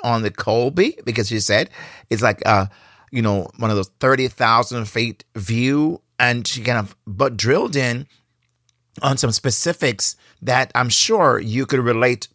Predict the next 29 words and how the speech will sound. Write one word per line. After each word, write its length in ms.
uh, 240
with 340
and 280
relate 380
to. 400
And, 180
um, 240
if 160
you 180
didn't, 440
I'm 120
sure 240
that 200
your 200
people 480
that 120
you're 160
leading, 520
and 280
hopefully 880
you're 580
going 300
to 260
take 240
a 80
step 380
back 380
and 200
look 180